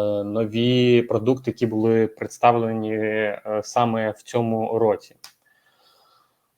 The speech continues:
Е, отак виглядає лінійка нових продуктів. Так, зліва направо це, м,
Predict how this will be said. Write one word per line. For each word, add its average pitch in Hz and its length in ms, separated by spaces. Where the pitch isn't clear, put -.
Е, 131 340
отак 165 220
виглядає 143 500
лінійка 131 680
нових 123 400
продуктів. 131 580
Так, - 340
зліва 123 380
направо 117 520
це, 110 540
м, 104 240